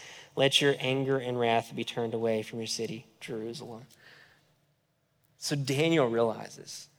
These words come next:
okay, it's nothing we have done, but this is God's character. He keeps his promises.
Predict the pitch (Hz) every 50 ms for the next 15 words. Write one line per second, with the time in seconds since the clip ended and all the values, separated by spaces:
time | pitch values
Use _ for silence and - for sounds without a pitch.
0 | _ _ _ _ - 117 117 117 120 127 _ _ _ _ _ _ _ - - -
1 | - - - - - - - - 202 196 - 190 180 156 - - 123 120 117 110
2 | 110 110 107 - - - 98 - - - - _ _ - - _ - 139 127 -
3 | 185 175 - - 139 - - 120 107 113 101 - - - - 117 107 104 - -
4 | 110 - - 160 147 139 - 131 123 120 - - 113 104 - - - 110 113 120
5 | 139 131 - - - - -